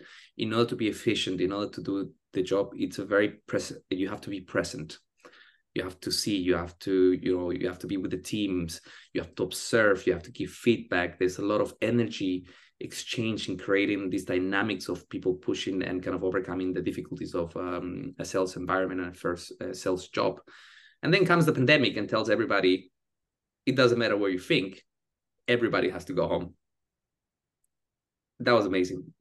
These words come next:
because that gave us, that gave me, and, and I think I gave the industry, um, that we had two years to figure out how do we run a sales organization within a,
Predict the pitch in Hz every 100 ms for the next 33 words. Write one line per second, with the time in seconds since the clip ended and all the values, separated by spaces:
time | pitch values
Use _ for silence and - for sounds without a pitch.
0 | - - 107 113 98 110 104 110 117 110
1 | 107 - - - 98 92 107 110 107 123
2 | 139 135 113 107 - 104 95 104 101 92
3 | 95 92 - - 92 101 123 120 - 90
4 | 87 - - - - - _ _ _ _
5 | 104 98 95 92 90 90 - - _ _
6 | 104 107 104 101 - - - 123 113 110
7 | 107 92 101 95 90 90 90 - - -
8 | 110 113 104 104 95 98 95 95 92 98
9 | 95 92 92 90 92 92 95 90 87 95
10 | 92 92 92 92 95